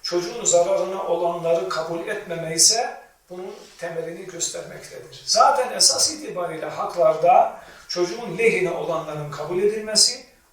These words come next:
aleyhine olanların ise kabul edilmemesi esasına dayanmaktadır. Genel değerlendirmemize geldiğimizde şöyle bir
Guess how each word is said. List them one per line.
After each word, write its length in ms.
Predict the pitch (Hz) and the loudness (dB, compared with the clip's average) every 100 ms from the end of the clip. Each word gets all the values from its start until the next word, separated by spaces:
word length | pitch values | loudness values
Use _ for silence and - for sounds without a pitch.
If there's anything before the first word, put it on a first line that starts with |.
| - | -6
aleyhine 440 | 175 170 160 160 | -4 -4 -6 -8
olanların 500 | 165 151 160 156 160 | -8 -4 -6 -6 -4
ise 220 | 170 170 | -2 -2
kabul 280 | - 170 180 | -4 -8 -6
edilmemesi 640 | 180 165 170 165 156 - - | -8 -8 -12 -10 -2 0 2
esasına 460 | - - - - | 2 2 0 -4
dayanmaktadır. 960 | - - - - - - - - - - _ - - - - - - - - - - - - | -12 -12 -12 -14 -18 -20 -18 -18 -18 -20 _ -20 -20 -20 -20 -20 -20 -20 -20 -20 -20 -20 2
Genel 340 | 214 277 294 | 6 8 10
değerlendirmemize 840 | 269 254 220 220 220 220 220 208 185 | 10 8 8 4 0 -8 -8 -2 -2
geldiğimizde 1000 | 190 202 185 226 208 170 185 214 220 - - _ | 2 4 2 0 -6 -6 0 2 2 0 -10 _
şöyle 480 | - - 269 - 180 | 2 2 4 4 6
bir 440 | 165 160 - - | 4 0 -6 -14